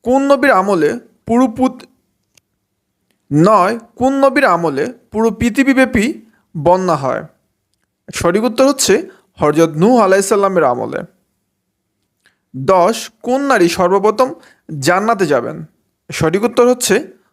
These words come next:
হযরত ফাতেমা রাদিয়াল্লাহু তাআলা আনহু। এগারো,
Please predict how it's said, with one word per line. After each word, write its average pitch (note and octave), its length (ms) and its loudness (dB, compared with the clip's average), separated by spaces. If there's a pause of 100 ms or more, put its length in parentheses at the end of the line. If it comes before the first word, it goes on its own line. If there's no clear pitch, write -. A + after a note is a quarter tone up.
(100)
হযরত E3 640 -2 (100)
ফাতেমা F#3+ 340 0
রাদিয়াল্লাহু E3 400 2
তাআলা C#3 260 -2
আনহু। B2+ 420 -10 (2000)
এগারো, G3 540 0